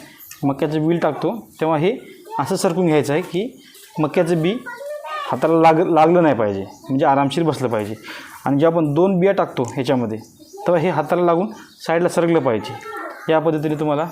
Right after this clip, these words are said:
याची सेटिंग करायची आहे. आणि त्याच्यात तुम्हाला डेमो घ्यायचा आहे पहिल्यांदा, जेव्हा तुम्ही व्हील वापरशाल असं बियाणं टाकून त्याचा डेमो घ्यायचा आहे. आणि डेमो घेताना जर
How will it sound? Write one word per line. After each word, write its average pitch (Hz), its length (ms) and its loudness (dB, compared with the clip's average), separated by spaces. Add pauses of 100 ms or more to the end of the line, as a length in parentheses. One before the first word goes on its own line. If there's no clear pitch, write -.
याची 143 180 -4
सेटिंग 143 300 -2
करायची 123 280 0
आहे. 127 440 -8 (280)
आणि 170 220 0
त्याच्यात - 380 -4
तुम्हाला 185 280 0
डेमो 175 220 2
घ्यायचा 143 240 -2
आहे 101 100 -6
पहिल्यांदा, 117 400 -2 (600)
जेव्हा 139 160 0
तुम्ही 156 240 0
व्हील 147 200 0
वापरशाल 156 440 -2 (380)
असं 127 180 -4
बियाणं 147 220 4
टाकून 147 280 -2
त्याचा - 640 -6
डेमो 175 180 4
घ्यायचा 143 300 2
आहे. 135 180 -2 (460)
आणि 147 220 0
डेमो 180 220 2
घेताना 190 400 2 (520)
जर 190 220 8